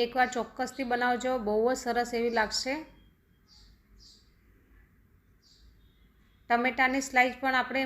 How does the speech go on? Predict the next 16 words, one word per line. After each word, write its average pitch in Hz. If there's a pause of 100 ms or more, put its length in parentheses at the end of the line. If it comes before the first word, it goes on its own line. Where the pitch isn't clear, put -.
મૂકી 254
દઈશું. 277 (1900)
ટમેટાને 269 (100)
પણ 277
મેં 254
લાંબા 226
કટ 240
કર્યા 247
છે, 262 (500)
જેથી 226
દેખાવમાં 233
ખૂબ 214
જ 233 (100)
સરસ 233
એવા 240
લાગે 233